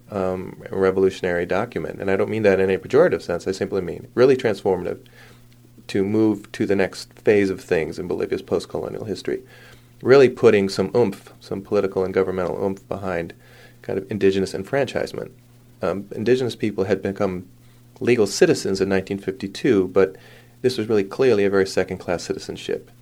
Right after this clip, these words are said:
So it was a citizenship really in, in, in the sense of the legal technical term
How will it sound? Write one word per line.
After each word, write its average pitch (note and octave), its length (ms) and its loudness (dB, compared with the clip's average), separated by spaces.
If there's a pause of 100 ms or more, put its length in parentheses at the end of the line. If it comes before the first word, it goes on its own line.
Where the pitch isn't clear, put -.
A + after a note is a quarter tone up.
(100)
So - 160 -4
it - 60 -4
was G2 100 -12
a F2+ 40 -12
citizenship G2 680 -4
really F#2+ 240 -2
in, F2+ 160 -8 (540)
in, G2+ 360 -4
in G2+ 80 -4
the F#2 60 -6
sense G2 340 0
of F2 160 0
the F2 200 0
legal G2+ 340 2
technical G#2 520 -2
term F#2+ 440 -2